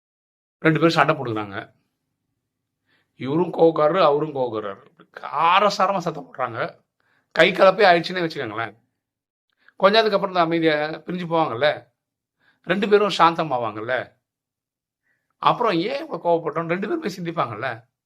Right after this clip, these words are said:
அப்படின்னு என்ன, ரெண்டு பேரோட இயல்பான தன்மை வந்து அமைதி தான். ஆனா அந்த எக்ஸைட்டட் ஸ்டேட் போறது தான் கோவம். கோவத்துல சண்டை போட்டாங்க. ஆனா ரெண்டு பேரும் கொஞ்ச நேரத்துக்கு விட்டதுக்கு அப்புறம் என்ன பண்ண, அமைதிக்கு வந்துடுறாங்க.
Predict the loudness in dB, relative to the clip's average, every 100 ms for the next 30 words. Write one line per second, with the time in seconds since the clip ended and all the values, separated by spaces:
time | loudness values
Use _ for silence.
0 | _ _ _ -16 -4 0 2 0 -4 -8
1 | _ _ _ _ -4 -2 -2 -4 0 2
2 | 2 0 0 0 4 2 2 -2 -2 -2
3 | -2 -2 -4 -4 -8 -8 -8 -6 -4 -4
4 | -6 _ _ _ _ _ _ _ _ -20
5 | _ -4 -4 -4 -6 0 2 2 0 -4
6 | 2 2 2 2 2 4 0 -2 -8 -6
7 | -6 -4 -4 -6 -10 _ _ _ _ _
8 | 2 4 6 4 4 4 2 0 -6 -14
9 | _ _ _ _ _ _ _ _ _ _
10 | _ _ _ _ 0 4 4 4 2 0
11 | 2 0 2 0 -4 -6 -4 -2 0 0
12 | 0 0 0 -2 -4 -8 -8 -8 -12 -18